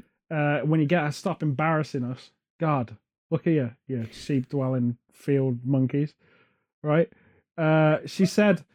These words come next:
Speaker 2: "When you get a house, like everyone conventionally does," and I was like, "Mom,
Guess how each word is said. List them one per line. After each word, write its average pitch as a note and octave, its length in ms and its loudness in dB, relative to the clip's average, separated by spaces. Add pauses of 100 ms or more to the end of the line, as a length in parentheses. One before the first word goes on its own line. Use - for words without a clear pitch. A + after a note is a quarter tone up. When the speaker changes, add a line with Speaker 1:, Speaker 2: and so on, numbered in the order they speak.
(260)
Speaker 2:
"When G3+ 120 4
you B3 140 8
get G#3 240 2
a F#3+ 60 0
house, C#3 420 -4
like E3 280 2
everyone D#3+ 580 4
conventionally D#3 580 0
does," B2+ 200 -2
and D#3+ 60 -2
I C3+ 60 0
was B2 80 -2
like, C3+ 260 -6
"Mom, D3+ 160 0